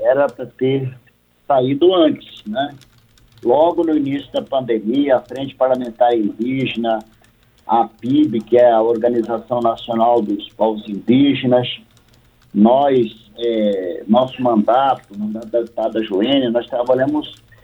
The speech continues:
pra que essa medida provisória fosse aprovada lá atrás. É,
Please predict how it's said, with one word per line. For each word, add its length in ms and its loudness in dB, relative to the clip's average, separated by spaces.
pra 160 2
que 160 -8
essa 280 0
medida 380 -6
provisória 480 0
fosse 300 -8
aprovada 640 -4
lá 180 2
atrás. 400 -4
É, 600 4